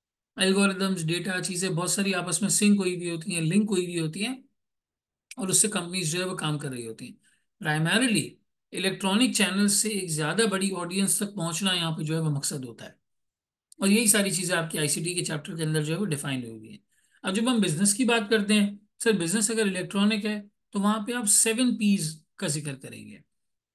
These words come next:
और अगर कन्वेंशनल है तो फ़ोर P's का जिक्र करेंगे। बहरहाल सर अगर हम दोनों को मिला दें तो ये कौन सी बात है? देखो ये है प्रोडक्ट, प्राइस,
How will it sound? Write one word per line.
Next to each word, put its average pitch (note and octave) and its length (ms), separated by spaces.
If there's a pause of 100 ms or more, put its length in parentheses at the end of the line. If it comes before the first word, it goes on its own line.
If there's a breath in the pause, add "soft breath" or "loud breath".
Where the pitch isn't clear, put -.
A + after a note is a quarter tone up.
(200)
और F#3+ 120
अगर G3+ 300
कन्वेंशनल G3+ 600
है E3 60
तो D3 80
फ़ोर E3+ 220
P's - 180
का F3+ 100
जिक्र D#3+ 260
करेंगे। D3+ 340
बहरहाल F3+ 260
सर G#3 140
अगर G#3 180
हम G3+ 120
दोनों G3 260
को G#3 100
मिला E3 360
दें D#3 160 (1900)
तो G#3 40
ये G#3+ 120
कौन A#3 240
सी G#3+ 140
बात C3+ 240
है? A#2 120
देखो D3+ 200
ये F3+ 200
है F3 200 (680)
प्रोडक्ट, E3+ 480 (2500)
प्राइस, F3 380